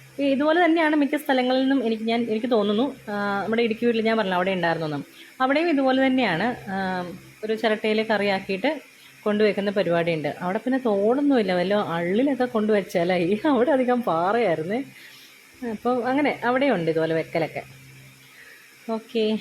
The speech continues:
അപ്പോൾ അതാ പൂജയൊക്കെ കഴിഞ്ഞിട്ട് ഇവിടെ ഇരിക്കുവാണ്. ഇനി ഇവരുടെ വക വേറൊരു പൂജയുണ്ട് കേട്ടോ. ആ വൈറ്റ് ഡ്രം കൊണ്ടുള്ള പൂജയൊക്കെ ഉണ്ട്, അതൊക്കെ പിന്നീടാണ് കേട്ടോ.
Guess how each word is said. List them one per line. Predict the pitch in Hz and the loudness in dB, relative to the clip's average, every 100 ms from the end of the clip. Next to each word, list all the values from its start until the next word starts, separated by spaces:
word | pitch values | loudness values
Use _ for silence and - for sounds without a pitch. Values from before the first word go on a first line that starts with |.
| - - 220 | -6 -6 -4
അപ്പോൾ | 208 | -2
അതാ | 220 220 214 208 | 0 2 0 -2
പൂജയൊക്കെ | 214 233 262 247 | -2 0 0 0
കഴിഞ്ഞിട്ട് | 233 220 220 | 0 0 -2
ഇവിടെ | 208 | -2
ഇരിക്കുവാണ്. | 202 180 196 185 | -2 -4 -4 -2
ഇനി | 196 | -2
ഇവരുടെ | 208 202 214 | 0 0 0
വക | 233 220 | 0 2
വേറൊരു | 214 190 208 233 220 | 0 2 0 0 -2
പൂജയുണ്ട് | 196 185 170 | -4 -4 -4
കേട്ടോ. | 139 147 160 175 | -4 -4 -4 -6
ആ | |
വൈറ്റ് | 180 170 175 - | -4 -2 -4 -4
ഡ്രം | 202 208 | -2 0
കൊണ്ടുള്ള | 214 208 202 | 0 0 0
പൂജയൊക്കെ | 196 190 175 170 165 165 | -2 -4 -6 -4 -4 -6
ഉണ്ട്, | 147 | -8
അതൊക്കെ | 196 247 208 233 | -4 -2 0 0
പിന്നീടാണ് | 240 202 185 180 170 156 | 0 -2 -2 -2 -2 -4
കേട്ടോ. | 151 156 | -6 -8